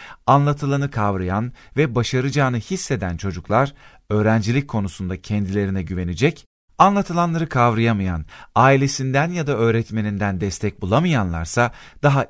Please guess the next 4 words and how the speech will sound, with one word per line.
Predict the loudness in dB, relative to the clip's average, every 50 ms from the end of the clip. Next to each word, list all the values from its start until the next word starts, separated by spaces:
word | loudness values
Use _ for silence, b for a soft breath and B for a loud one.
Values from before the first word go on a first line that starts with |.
| _
ilk | -2 -2 -2 -2 -4 -2
yılda | -2 -2 -2 -2 -6 -6 0 2
özgüvenlerini | 2 2 2 -2 -4 -4 -2 -2 -4 -4 -4 -6 -4 -4 -6 -6
kaybedeceklerdir. | -2 0 0 0 0 -2 -4 -6 -6 -8 -10 -8 -8 -8 -8 -8 -8 -10 -14 -18